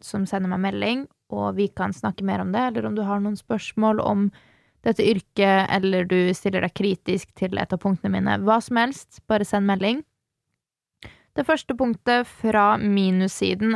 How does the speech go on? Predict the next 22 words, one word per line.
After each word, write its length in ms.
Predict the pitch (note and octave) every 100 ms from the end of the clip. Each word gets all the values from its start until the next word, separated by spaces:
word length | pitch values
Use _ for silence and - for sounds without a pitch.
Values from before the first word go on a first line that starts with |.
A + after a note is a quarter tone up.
| -
er 440 | - G3+ G3+ A3 G3+ - G3 - A#3
at 120 | A#3 _ _
det 140 | A#3+ A#3
jeg 100 | G#3+
har 120 | B3
merket 440 | C4 A3 - A3+
mest 840 | G#3+ G#3+ B3 C4+ - - - - - - _ _ _ _ _ _ _ _ -
at 480 | A3 - _ _ -
jeg 200 | G#3 G#3+
synes 280 | - G#3+ G3 -
er 220 | G3 F#3
vanskelig, 560 | F#3+ F#3+ - - G3+ A#3
er 160 | G#3
det 100 | G3+
at 120 | G3 G3+
man 120 | G3
ikke 260 | G3 - F#3+
får 480 | - - F#3+ F#3+ F#3
den 260 | F#3 F#3 G3 - _
ferdig 560 | - - A#3+ F3+ F#3+ - -
på 80 |
jobb-følelsen. 1040 | G3+ F#3+ F3 F3+ - - G3 - - A#3